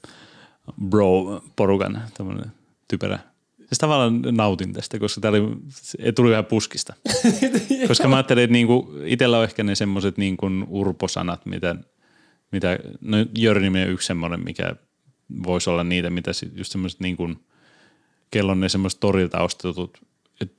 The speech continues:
Speaker 1: tässä remontissa ei tarvi olla hullu, mut se auttaa. Niin, niin nää ukot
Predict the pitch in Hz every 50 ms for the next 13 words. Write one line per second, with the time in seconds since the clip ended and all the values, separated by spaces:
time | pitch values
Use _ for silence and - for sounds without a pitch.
0 | 113 110 107 - - 98 95 95 92 92 92 90 - 98 - - 101 98 - -
1 | 113 120 123 110 113 107 101 101 - 120 123 113 107 110 107 113 120 120 - 139
2 | 147 151 139 131 - - - - - - - - - - 113 110 120 123 117 117
3 | 113 110 107 - - 123 120 117 110 101 98 98 92 95 90 - - -